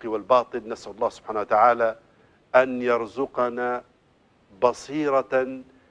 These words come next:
نرى الحق فيها واضحاً، ويرزقنا اتباع الحق وأن نصبر عليه، ويرزقنا بصيرة نرى الباطل واضحاً جلياً، ويرزقنا اجتناباً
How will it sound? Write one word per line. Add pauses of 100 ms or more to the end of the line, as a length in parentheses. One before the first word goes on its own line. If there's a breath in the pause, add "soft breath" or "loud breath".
(200 soft breath)
نرى
الحق
فيها
واضحاً،
ويرزقنا
اتباع
الحق (220)
وأن
نصبر
عليه، (640 soft breath)
ويرزقنا
بصيرة
نرى
الباطل
واضحاً
جلياً، (580 soft breath)
ويرزقنا
اجتناباً